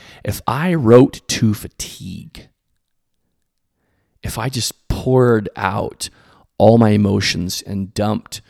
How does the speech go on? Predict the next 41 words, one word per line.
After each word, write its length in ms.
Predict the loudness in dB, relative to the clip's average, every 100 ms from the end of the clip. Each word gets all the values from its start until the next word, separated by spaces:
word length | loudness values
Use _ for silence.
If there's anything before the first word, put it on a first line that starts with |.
| _ _ _ -8
you 120 | -6
know, 260 | -4 -6 -8
uh, 280 | -10 -8 -8
forty-five 600 | -10 -2 0 0 -2 -4
minutes 300 | -4 -6 -8
into 380 | -6 -4 -4 -8
journaling, 600 | -6 -2 -2 -4 -12 -16 _ -20 _ _ _ _ -10
and 80 | -4
I 60 |
wrote 260 | 0 0 0
to 240 | -2 0
fatigue, 800 | 0 -4 -10 -12 -12 -12 -12 -18 -20 _ _ _
that 200 | -12 -8
same 300 | -6 -4 -4
feeling 260 | -2 -2 -2
of 80 | -4
fatigue 360 | -10 -10 -10
showed 180 | -4 -2
up 140 | -2 -4
the 80 |
next 240 | -8 -6 -8
day 100 | -10
when 100 | -12
it 40 |
was 100 | -12
time 140 | -12 -12
to 60 |
journal. 340 | -12 -14 -18 _ _
<laughs> 140 | -18
I 400 | -10 -8 -6 -8 _ _ _ -20 -10 -4
was 100 | -2
like, 120 | -2
"Dude, 120 | -2
what 80 | -2
am 80 | -2
I 60 |
gonna 160 | 0 0
write?" 180 | 0 2
I 60 |
wrote 200 | 2 2
everything, 1040 | 2 -2 -4 -8 -8 -8 -10 -10 -10 -12